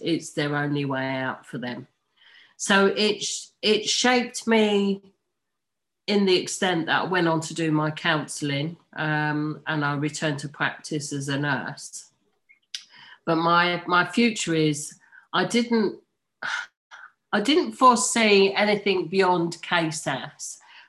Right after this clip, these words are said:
but just recently I've touched base with, um, Eleanor Lyons Hospi-, Eleanor Hospice, actually, and talked to them about their counselling service. And I think it's probably part of my future plans now,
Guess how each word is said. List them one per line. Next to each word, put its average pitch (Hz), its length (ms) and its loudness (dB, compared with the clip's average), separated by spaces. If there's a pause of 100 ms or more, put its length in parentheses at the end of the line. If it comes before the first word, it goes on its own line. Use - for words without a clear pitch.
but 208 80 2
just 262 340 2
recently 190 640 0
I've 170 160 -2
touched - 400 -2
base 165 400 0
with, 147 340 -4
um, 151 720 -2 (280)
Eleanor 156 440 0
Lyons 143 460 -4
Hospi-, - 540 -8
Eleanor 143 580 -4
Hospice, 143 480 -8
actually, 113 580 -12 (380)
and 156 140 -2
talked 170 300 -4
to 165 80 -6
them 156 300 -2
about 139 340 -4
their 143 160 -4
counselling 139 640 -6
service. 135 760 -10 (400)
And 165 140 2
I 175 160 4
think 233 280 -2
it's - 140 -6
probably 160 480 -2
part 156 440 0
of 147 200 -8
my 143 560 0 (400)
future 165 480 -2
plans 139 640 -2
now, 131 400 -4